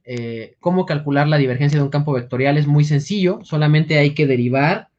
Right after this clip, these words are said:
eh, de, de forma adecuada. Si tienen duda respecto a esto, pueden ir, eh, visualizando un poco, eh, en los videos que hemos estado haciendo. Y esto de aquí resulta igual a dos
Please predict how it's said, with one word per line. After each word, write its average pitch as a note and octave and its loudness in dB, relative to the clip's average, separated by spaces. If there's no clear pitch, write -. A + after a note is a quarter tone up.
eh, A#2 -4
de, A#2+ -4
de C#3 -4
forma D#3+ 0
adecuada. F3 0
Si D3+ -10
tienen E3+ 2
duda E3 2
respecto C3 -6
a C3+ 0
esto, D3+ -4
pueden E3+ 2
ir, E3 0
eh, A#2+ -2
visualizando C3+ 0
un D3 0
poco, D#3 0
eh, A2+ -6
en B2 0
los A#2+ -2
videos C#3+ 2
que B2+ -4
hemos B2+ -4
estado B2+ 0
haciendo. D3 -2
Y C3 2
esto D3+ 0
de D#3+ 4
aquí E3+ 0
resulta E3+ 0
igual F3 2
a D#3+ 0
dos G3 0